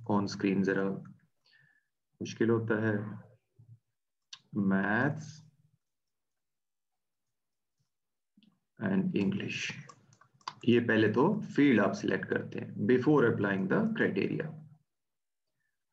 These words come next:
और table name क्या होगा जी? ये clearly marks, Table name या database name, marks,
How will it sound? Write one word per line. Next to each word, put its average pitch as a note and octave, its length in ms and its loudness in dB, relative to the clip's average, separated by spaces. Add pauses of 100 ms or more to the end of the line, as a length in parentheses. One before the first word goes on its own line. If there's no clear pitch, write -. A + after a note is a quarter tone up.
और B2+ 240 2
table C#3 300 6
name D#3 240 6
क्या D#3+ 140 4
होगा D#3 220 4
जी? F3 220 2 (920)
ये A2+ 140 4
clearly G#2+ 540 4 (480)
marks, - 500 -2 (3750)
Table G#2+ 260 2
name G2+ 280 0
या G2 100 4
database F#2+ 580 0
name, F2+ 180 -2 (1600)
marks, C3+ 320 2